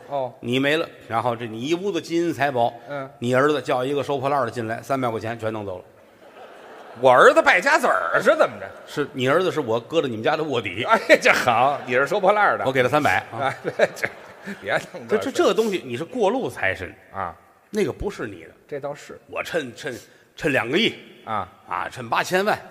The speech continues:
Speaker 1: 哦。
Speaker 2: 你要不花，那个钱不是你的。
Speaker 1: 哦。
Speaker 2: 你，你趁两个亿。
Speaker 1: 嗯。
Speaker 2: 下礼拜你死了，对吗？
Speaker 1: 对，我老得死了，我怎么？
Speaker 2: 就说这意思，你死了，
Speaker 1: 啊。
Speaker 2: 那个钱不定是谁的。
Speaker 1: 就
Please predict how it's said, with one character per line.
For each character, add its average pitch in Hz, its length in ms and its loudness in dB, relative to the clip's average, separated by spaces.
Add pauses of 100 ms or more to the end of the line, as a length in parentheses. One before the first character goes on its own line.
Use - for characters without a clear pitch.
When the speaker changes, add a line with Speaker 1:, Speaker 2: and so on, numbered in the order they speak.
(120)
Speaker 1:
哦。 113 280 -8
Speaker 2:
你 123 100 -10
要 123 140 -2
不 143 200 -4
花， 180 520 0
那 143 120 -4
个 110 80 -2
钱 131 260 -6
不 143 200 -14
是 120 160 -14
你 98 120 -18
的。 - 100 -20 (680)
Speaker 1:
哦。 95 240 -6 (140)
Speaker 2:
你， 110 240 -10
你 117 160 -12
趁 127 260 -8
两 98 180 -8
个 113 80 -10
亿。 123 140 -12 (220)
Speaker 1:
嗯。 117 200 -14 (460)
Speaker 2:
下 104 140 -8
礼 104 80 -6
拜 98 120 -4
你 98 120 -12
死 92 140 -14
了， 85 60 -12 (120)
对 120 80 -10
吗？ 120 80 -6
Speaker 1:
对， 117 200 -8
我 110 140 -2
老 147 220 4
得 202 140 6
死 - 160 -4
了， 95 140 -2
我 113 220 2
怎 104 100 -4
么？ 90 140 -12
Speaker 2:
就 131 80 -2
说 165 160 -2
这 208 60 4
意 262 160 4
思， 147 160 0
你 202 120 -2
死 131 100 -4
了， 123 160 2
Speaker 1:
啊。 160 60 -4
Speaker 2:
那 175 100 0
个 135 80 -6
钱 165 220 -4
不 190 180 -4
定 202 180 -4
是 113 120 -10
谁 82 220 -12
的。 71 60 -18
Speaker 1:
就 - 160 -4